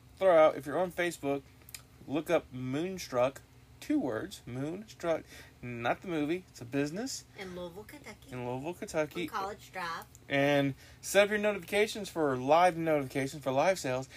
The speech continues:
Speaker 1: and you'll get to see my wife sell her lovely, lovely m-, stones and crystals that are absolutely amazing.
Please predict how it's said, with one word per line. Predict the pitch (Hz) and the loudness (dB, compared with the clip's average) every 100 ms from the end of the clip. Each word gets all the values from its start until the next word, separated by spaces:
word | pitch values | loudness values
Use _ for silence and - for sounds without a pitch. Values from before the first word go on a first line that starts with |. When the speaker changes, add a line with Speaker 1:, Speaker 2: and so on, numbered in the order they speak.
| - - | -20 -8
Speaker 1:
and | 151 | -4
you'll | 160 | -2
get | 190 240 | -2 -6
to | 208 | -8
see | 214 202 202 196 - - - | -8 -6 -8 -12 -20 -20 -16
my | 151 156 | -2 0
wife | 147 156 175 214 | 2 2 2 -2
sell | - 165 160 | -2 2 2
her | 143 151 | 2 -2
lovely, | 139 131 135 160 156 156 151 | -2 -2 2 4 4 4 4
lovely | 147 147 143 | 4 4 4
m-, | 143 143 143 - | 0 -2 -6 -10
stones | - 151 139 147 170 170 | -4 2 2 2 -4 -8
and | - 135 131 | -6 -4 -4
crystals | - 151 143 131 123 | -2 -2 -2 -2 2
that | 131 | 4
are | 95 120 120 | 6 8 8
absolutely | 127 - 127 117 120 | 6 4 -4 -4 -4
amazing. | 117 113 113 113 | -4 -6 -8 -12